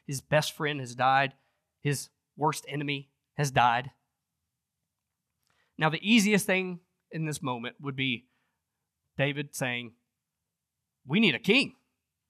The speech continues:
and I'm the king. So I'm gonna take the throne, and we're gonna keep on rolling with this and make the best of it, uh, uh, that we can." Right? That would have been the easiest thing. And it, he, hey, maybe he, as we all know, we, we like positions of influence and power.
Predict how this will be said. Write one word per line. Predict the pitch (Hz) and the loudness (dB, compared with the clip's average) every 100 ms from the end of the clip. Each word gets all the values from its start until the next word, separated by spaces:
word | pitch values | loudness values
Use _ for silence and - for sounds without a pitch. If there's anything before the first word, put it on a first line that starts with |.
| _ - | _ -2
and | 170 | 4
I'm | 214 190 | 6 4
the | |
king. | 147 247 262 127 _ _ _ _ - | 2 2 2 -2 _ _ _ _ -2
So | 190 | 4
I'm | 196 | 6
gonna | 214 180 | 6 4
take | 226 220 - | 6 4 4
the | 175 | 4
throne, | 226 262 160 147 - _ _ | 8 8 6 0 -6 _ _
and | - 175 | -4 0
we're | 190 | 4
gonna | 196 | 4
keep | 180 214 202 | 4 2 6
on | 208 196 190 | 6 6 4
rolling | 185 254 247 196 | 6 8 6 2
with | 147 | 2
this | 151 151 - - _ - | 0 0 -2 -6 _ -2
and | |
make | 175 180 | 0 2
the | 170 | 4
best | 185 202 | 6 6
of | 165 156 | 4 2
it, | 160 _ _ - | -2 _ _ 4
uh, | 165 175 | 4 6
uh, | 156 165 143 | 4 2 0
that | 156 | -4
we | 156 | 0
can." | 208 294 233 - _ _ _ _ _ _ _ _ _ _ _ _ _ _ - | 2 2 0 -6 _ _ _ _ _ _ _ _ _ _ _ _ _ _ 0
Right? | 170 214 - _ - | 4 4 2 _ 0
That | 175 | 6
would | 208 | 6
have | 208 | 8
been | 226 | 6
the | 226 220 | 4 6
easiest | 262 208 170 | 6 6 2
thing. | - 107 _ _ _ _ _ - | -2 -12 _ _ _ _ _ -8
And | 165 | -2
it, | 170 180 _ | -2 -4 _
he, | 120 - _ - | -16 -16 _ -8
hey, | 139 | -6
maybe | 123 151 139 | -6 -4 -4
he, | 160 147 _ - - | -6 -10 _ -20 -18
as | 135 | -10
we | 139 | -2
all | 135 147 | 2 2
know, | 135 156 | 2 -2
we, | 151 147 - | -2 -6 -6
we | 143 | -4
like | 147 160 | -2 -2
positions | 151 139 160 160 143 | -4 -6 -6 -8 -8
of | 131 | -8
influence | 147 151 147 139 | -8 -6 -6 -8
and | 127 | -6
power. | 147 147 160 160 | 0 2 2 -2